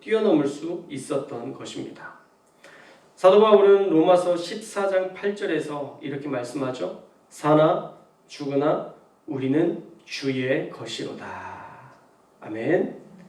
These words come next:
여러분, 이 사실을 믿으십니까? "사나 죽으나 우리는 주님의 것이다."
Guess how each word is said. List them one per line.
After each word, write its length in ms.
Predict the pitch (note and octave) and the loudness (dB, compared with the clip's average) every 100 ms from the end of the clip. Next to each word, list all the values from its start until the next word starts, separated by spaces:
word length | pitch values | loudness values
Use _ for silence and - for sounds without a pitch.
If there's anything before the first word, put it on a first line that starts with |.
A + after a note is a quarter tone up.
| - - - _ _ _ | -20 -20 -20 _ _ _
여러분, 200 | D3 E3 | 0 2
이 100 | F3 | 4
사실을 380 | D#3 F3+ F3+ F3 | 4 2 0 -4
믿으십니까? 800 | C#3 - C#3 C3+ A#2+ - - - - _ _ _ _ _ _ _ _ _ - | -4 -6 -6 -6 -8 -10 -12 -14 -20 _ _ _ _ _ _ _ _ _ -20
"사나 640 | - D3+ D#3 D#3 D#3 D3+ | -2 4 6 8 6 4
죽으나 800 | - D3+ D3+ D3+ C#3+ C#3+ C#3+ - _ _ | -2 -8 -2 0 0 0 -4 -12 _ _
우리는 480 | C3 C3 C3 C3 C3 | -8 -4 0 -2 -4
주님의 540 | - C3 C3 B2 B2 | -8 -4 -4 -4 -8
것이다." 560 | A#2+ A2 - - - | -10 -14 -14 -14 -16